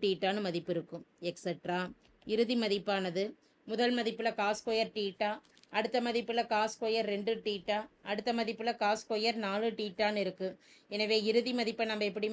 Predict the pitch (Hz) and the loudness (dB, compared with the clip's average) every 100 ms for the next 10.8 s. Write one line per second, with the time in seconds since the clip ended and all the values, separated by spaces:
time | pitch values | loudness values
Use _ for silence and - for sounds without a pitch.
0 | 208 202 208 196 190 190 190 190 214 285 | -2 -2 0 0 -2 -2 -2 0 -2 -4
1 | - _ _ - 214 247 240 240 226 240 | -8 _ _ -2 2 2 2 0 0 2
2 | 226 226 240 233 233 226 220 208 214 208 | 2 2 -4 -2 0 2 2 2 -2 -4
3 | 220 190 226 220 208 202 185 180 165 202 | -6 2 2 4 2 0 0 -2 -2 -4
4 | 294 _ _ _ 185 202 202 226 226 208 | -6 _ _ _ -2 0 4 2 2 0
5 | 190 196 - 190 180 202 180 - _ _ | 0 -2 -4 -4 2 2 2 -6 _ _
6 | _ 175 185 190 254 403 - _ _ 202 | _ -6 -4 4 4 4 -2 _ _ 0
7 | 202 - 208 196 196 170 - _ _ - | 0 0 0 2 2 0 -12 _ _ -2
8 | 208 240 233 233 226 214 214 226 269 262 | 4 4 6 4 6 4 2 2 2 2
9 | 226 220 220 196 175 170 - 185 202 233 | 2 0 0 -2 0 -4 -4 -6 0 0
10 | 233 226 226 220 226 233 233 269 | 2 2 2 2 -2 0 0 0